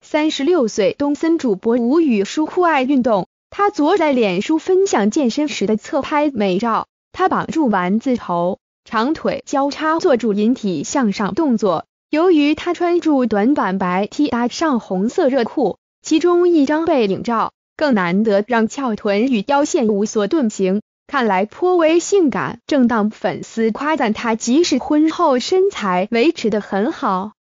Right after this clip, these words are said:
仍积极锻炼体态。糟糕，感觉好性感。X D，这样才是刚刚好的性感美尻。此时却有人乱入表示，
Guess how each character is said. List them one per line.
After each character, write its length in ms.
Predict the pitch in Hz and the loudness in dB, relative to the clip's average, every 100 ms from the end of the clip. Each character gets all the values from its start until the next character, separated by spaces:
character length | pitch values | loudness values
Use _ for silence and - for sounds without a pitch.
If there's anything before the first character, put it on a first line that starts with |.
| _ | _
仍 240 | 226 269 | 0 0
积 200 | 311 330 | 2 2
极 260 | 339 190 180 | 2 0 -4
锻 180 | 226 240 | 2 2
炼 180 | 220 196 | 4 0
体 180 | - | -2
态。 300 | 143 202 175 - _ _ | -4 -2 -4 -8 _ _
糟 200 | 359 359 | 2 2
糕， 280 | 330 320 320 _ _ | 2 -2 -4 _ _
感 240 | - 240 226 | -2 0 2
觉 160 | 254 | 0
好 220 | 320 240 | 0 -2
性 280 | 214 - 214 | -2 0 0
感。 300 | 196 147 196 - _ _ | 0 -4 -6 -12 _ _
X 420 | 233 254 - - | -2 -2 -4 -12
D， 240 | - 294 330 - _ | 0 2 2 0 _
这 240 | - 320 269 | -2 0 2
样 300 | 214 190 220 | 0 -2 -4
才 200 | 220 214 | -2 0
是 140 | 226 | 0
刚 160 | 311 311 | 0 0
刚 220 | 330 339 | 0 0
好 180 | 302 202 | 0 0
的 140 | 185 | 0
性 240 | - 339 | 0 0
感 180 | 220 190 | 0 2
美 280 | 214 202 180 | 2 0 -2
尻。 480 | 180 277 269 269 277 _ _ | -4 0 2 0 -4 _ _
此 200 | - 226 | -2 0
时 200 | 220 214 | 0 -2
却 200 | 220 - | -4 0
有 160 | 240 190 | 0 2
人 280 | 190 208 247 | 0 0 2
乱 240 | 392 330 | 2 2
入 240 | 294 269 240 | 2 2 2
表 180 | 175 | 0
示， 340 | 208 - 202 | -4 -2 -2